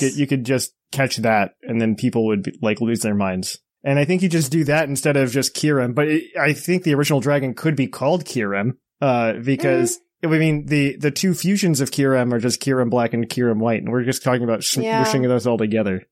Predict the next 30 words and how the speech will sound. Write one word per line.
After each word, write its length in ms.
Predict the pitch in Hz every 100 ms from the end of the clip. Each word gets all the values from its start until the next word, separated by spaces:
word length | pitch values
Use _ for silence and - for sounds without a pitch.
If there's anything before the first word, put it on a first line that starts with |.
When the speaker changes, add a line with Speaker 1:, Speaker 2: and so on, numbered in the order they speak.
| _ 254
Speaker 2:
Yeah, 340 | 262 254 247 254 _
I 200 | 269 262
mean, 260 | 254 262 247
Speaker 1:
It 40 | 170
could 60 |
Speaker 2:
that's 100 | -
Speaker 1:
just 140 | 190 214
be 100 | 202
Speaker 2:
fair 80 | 170
Speaker 1:
another 180 | 170
Speaker 2:
enough. 180 | 170 185
Speaker 1:
form 260 | 165 170 160
of 140 | 135
Kyurem. 460 | - 131 107 98 - _ _
Speaker 2:
Yeah, 320 | 220 202 196 190 _ _
like, 180 | 202 208
Speaker 1:
You 80 | 120
know? 120 | 113
Speaker 2:
uh, 540 | 180 190 165 - - 208
you 200 | 240 269
have, 240 | 240 233
like, 300 | 233 214 214
Primal 920 | - 208 202 202 196 196 185 180 190 - -
something 460 | - 196 196 185
something. 380 | 190 202 185 -
Speaker 1:
Yeah. 160 | - 165
Speaker 2:
You 100 | 220
have 240 | 190 180
original 540 | 220 214 208 220 185 196
Kyurem, 600 | - 202 185 156 160